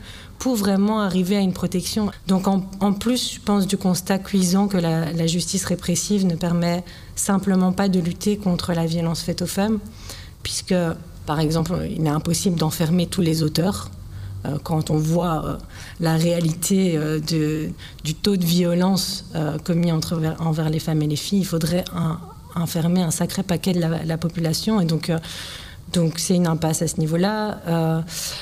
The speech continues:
euh, c'est aussi, euh, pas un, un endroit, euh, qui empêche la récidive ou un endroit, euh, qui, euh, euh, qui engage des transformations, euh, des transformations de,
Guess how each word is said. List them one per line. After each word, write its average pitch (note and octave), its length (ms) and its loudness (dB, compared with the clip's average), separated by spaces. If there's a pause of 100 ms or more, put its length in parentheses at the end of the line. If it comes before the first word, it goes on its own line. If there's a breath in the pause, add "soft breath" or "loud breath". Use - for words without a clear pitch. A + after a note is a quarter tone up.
(300 loud breath)
euh, E3 300 2
c'est F#3 260 2
aussi, F#3 480 2
euh, F3+ 80 4
pas F#3 360 0
un, D#3+ 340 0
un E3 100 4
endroit, F3 680 0
euh, E3 220 0
qui F3+ 460 2
empêche E3+ 480 0
la F3 120 2
récidive F3 720 0
ou E3 100 2
un D#3+ 180 2
endroit, E3+ 560 2
euh, D#3+ 100 0
qui, F3+ 380 2
euh, D#3 140 4 (560 loud breath)
euh, D#3+ 380 0 (320)
qui F#3+ 200 4
engage F3+ 400 2
des F#3 100 2
transformations, F3 920 2
euh, D3+ 420 -4
des E3 100 -2
transformations D#3+ 760 -2
de, D#3 300 -4